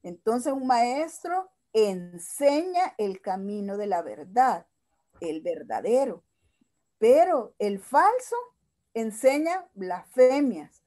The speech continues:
Y también dice que por avaricia. ¿Qué es una avaricia? En pocas palabras, el amor al dinero. El dinero como tal no es malo.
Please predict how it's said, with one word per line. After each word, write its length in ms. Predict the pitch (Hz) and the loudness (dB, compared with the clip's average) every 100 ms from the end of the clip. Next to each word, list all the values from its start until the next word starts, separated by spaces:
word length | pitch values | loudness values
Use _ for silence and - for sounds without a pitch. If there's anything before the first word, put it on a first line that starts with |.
| _ _ _ _ _ _ | _ _ _ _ _ _
Y 220 | 254 330 466 508 _ | -2 2 2 0 _
también 600 | 208 190 180 233 339 381 | 0 0 -2 2 4 4
dice 340 | 392 392 320 - | -2 -8 -10 -2
que 180 | 226 220 | 0 0
por 320 | 226 208 202 | 0 2 4
avaricia. 760 | 175 156 127 262 302 - 151 | 4 2 0 0 -2 -4 -10
¿Qué 240 | - 262 294 | -4 0 0
es 60 | |
una 260 | 320 294 285 | 0 0 2
avaricia? 760 | 247 240 285 302 - 185 165 _ _ _ _ - | 4 4 2 -6 -8 -10 -10 _ _ _ _ -12
En 120 | 285 | -10
pocas 420 | - 370 370 254 | -4 -4 -4 -8
palabras, 680 | - 233 269 294 302 311 - - | -2 2 6 6 4 -2 -6 -4
el 200 | 277 262 | 0 2
amor 340 | 208 214 220 | 0 2 4
al 180 | 196 175 | 4 0
dinero. 460 | 165 208 254 208 175 | -8 -6 -4 -4 -4
El 120 | 196 | -4
dinero 420 | 214 220 294 381 370 - | -2 0 0 2 0 -2
como 280 | 214 202 202 | -8 -8 -8
tal 260 | - 320 370 | -4 -4 -4
no 80 | 262 | -8
es 80 | |
malo. 440 | 214 277 359 226 | -4 -2 -2 -6